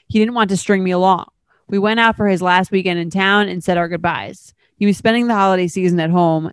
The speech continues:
and then would be moving to his new city a couple days into the year, in-, into the new year. We ended up staying in touch, and before I knew it, we were texting every day. We talked about trying to see each other again, and he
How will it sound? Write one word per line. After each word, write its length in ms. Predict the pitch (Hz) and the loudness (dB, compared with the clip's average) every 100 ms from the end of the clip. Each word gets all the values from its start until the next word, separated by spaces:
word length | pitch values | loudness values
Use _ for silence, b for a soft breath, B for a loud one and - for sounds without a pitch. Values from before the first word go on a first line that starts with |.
| - | -6
and 220 | 185 180 | -2 0
then 100 | 180 | 2
would 120 | 180 | 2
be 100 | 175 | 0
moving 360 | 180 190 185 175 | 0 0 0 -2
to 100 | 175 | -4
his 160 | 156 | -2
new 120 | 175 190 | 0 0
city 300 | - 165 147 | 0 -2 -2
a 60 | |
couple 280 | - 165 170 | -4 -2 0
days 240 | 156 156 | -2 -6
into 200 | 147 147 | -8 -12
the 100 | 151 | -12
year, 240 | 147 - _ _ _ _ _ _ _ | -12 -14 _ _ _ _ _ _ _
in-, 140 | 180 - | -18 -12
into 180 | 208 185 | -6 -4
the 60 | 165 | -2
new 120 | 165 | -4
year. 300 | 143 - - _ b b b | -4 -10 -20 _ b b b
We 140 | - 220 | 0 0
ended 220 | 262 302 | 2 0
up 100 | - | 0
staying 240 | 254 220 | 0 0
in 100 | 196 | -2
touch, 320 | 185 220 247 | 0 2 2
and 80 | 202 | 0
before 300 | 180 180 185 | -2 2 0
I 80 | 170 | 0
knew 220 | 175 220 | -2 0
it, 100 | 269 | 0
we 120 | - 175 | -2 -6
were 80 | |
texting 440 | 170 208 - 202 185 | -4 -4 -4 -6 -2
every 280 | 185 185 185 | 0 2 2
day. 320 | 156 - - _ _ _ _ _ _ _ - | -2 -6 -18 _ _ _ _ _ _ _ -8
We 80 | 214 | 0
talked 260 | 220 - | 0 0
about 180 | 269 247 | 0 0
trying 240 | 240 208 190 | 0 0 -2
to 100 | 175 | -4
see 200 | 214 208 | -4 -2
each 120 | 185 | 0
other 180 | 170 165 | 2 0
again, 320 | 160 170 165 | 0 -2 -2
and 100 | 165 | -4
he 140 | 170 | -6